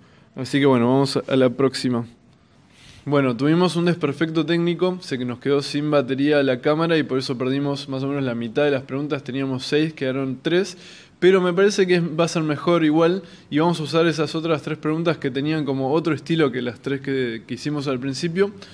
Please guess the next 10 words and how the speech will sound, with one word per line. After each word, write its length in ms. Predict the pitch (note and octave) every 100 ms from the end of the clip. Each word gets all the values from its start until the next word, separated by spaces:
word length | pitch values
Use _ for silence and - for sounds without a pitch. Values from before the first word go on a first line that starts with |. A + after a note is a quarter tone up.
| - -
para 160 | C#3
hacer 240 | C3+ E3+ E3+
en 160 | C#3+
otro 260 | D#3+ F3 F3
video 400 | D3+ D3 D#3+ D#3+
especial, 580 | C#3+ - D3 - F3+ F#3 E3 - -
probablemente 840 | C#3+ C#3+ C#3+ D3 D3+ D#3+ D#3+ A#2
en 100 | C3
el 120 | C3
futuro 540 | B2 C3 A2+ C3+ C#3+